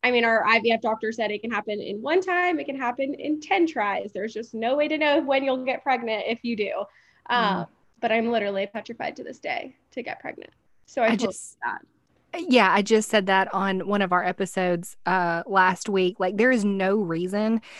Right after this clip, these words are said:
Speaker 2: a healthy thirty-something-year-old woman should be so afraid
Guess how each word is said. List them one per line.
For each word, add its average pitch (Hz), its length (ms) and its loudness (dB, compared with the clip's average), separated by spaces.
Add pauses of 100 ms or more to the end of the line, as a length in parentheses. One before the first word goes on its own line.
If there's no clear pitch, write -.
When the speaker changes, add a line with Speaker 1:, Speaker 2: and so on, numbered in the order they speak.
(200)
Speaker 2:
a 190 140 2
healthy 220 800 0 (460)
thirty-something-year-old 196 1200 2
woman 175 600 -2 (240)
should 196 300 2
be 180 420 2 (420)
so - 440 2
afraid 190 640 2